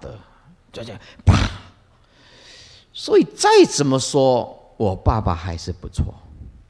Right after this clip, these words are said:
真的。抓起来撞墙，头发抓起来。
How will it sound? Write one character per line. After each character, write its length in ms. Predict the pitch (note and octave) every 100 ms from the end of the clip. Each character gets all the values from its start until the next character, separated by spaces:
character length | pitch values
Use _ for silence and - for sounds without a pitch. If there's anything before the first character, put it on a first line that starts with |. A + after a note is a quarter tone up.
| _ _ _ _ _ _ _ _ _
真 280 | F#2+ F2 D#2+
的。 140 | A#1 - - _ _ _ _ _ _ _ _ _ _ _ _ _ _ -
抓 180 | - G#2
起 120 | A2+ F2
来 100 | F#2
撞 300 | - G2+ F2+
墙， 280 | D#2+ F#2 F#2 _
头 160 | - A#2
发 220 | G#2 C#2+ - _
抓 100 | - E5+ -
起 200 | - D3
来。 360 | E2+ F2 F2+